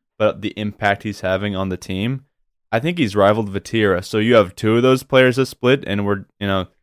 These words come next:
gonna assume that they bring, you know, a good portion of that to land this time around after their mistakes before. That is really, really scary for Gen G, because as much as we love Chronic, we, we don't have the same sample size as we do with,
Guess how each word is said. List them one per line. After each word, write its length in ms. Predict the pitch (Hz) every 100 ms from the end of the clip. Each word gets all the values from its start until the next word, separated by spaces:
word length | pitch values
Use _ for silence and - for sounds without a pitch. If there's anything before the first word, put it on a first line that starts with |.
| _ _ -
gonna 140 | 104
assume 300 | 98 - 110
that 100 | 104
they 80 | 95
bring, 420 | 87 98 98 90 -
you 100 | 92
know, 160 | 87
a 80 | 90
good 240 | - 101 _
portion 380 | 110 104 -
of 100 | 98
that 180 | 98 92
to 100 | -
land 320 | 90 92 101 104
this 120 | -
time 220 | 104 101
around 360 | 98 101 113 131
after 300 | 90 - 92
their 120 | 92
mistakes 480 | 90 - 90 90 -
before. 580 | 92 - 92 101 131 _ _ _ _ _ _
That 180 | 107 160
is 160 | 131 95
really, 520 | 92 104 123 120 110
really 500 | 98 98 110 110 104
scary 400 | - - 101 98
for 160 | - 92
Gen 240 | 95 92
G, 260 | 87 92 87
because 600 | 95 - 98 95 90 - _ _ _ _ -
as 160 | 107 135
much 180 | 143
as 80 | 117
we 80 | 117
love 180 | 110 95
Chronic, 500 | - 113 110 92 -
we, 180 | 101 104
we 160 | - 107
don't 160 | 107
have 140 | 101 95
the 60 |
same 220 | 92 95 87
sample 340 | 90 92 87
size 320 | - 80 78
as 140 | 87 -
we 80 | 90
do 200 | 92 90
with, 220 | 85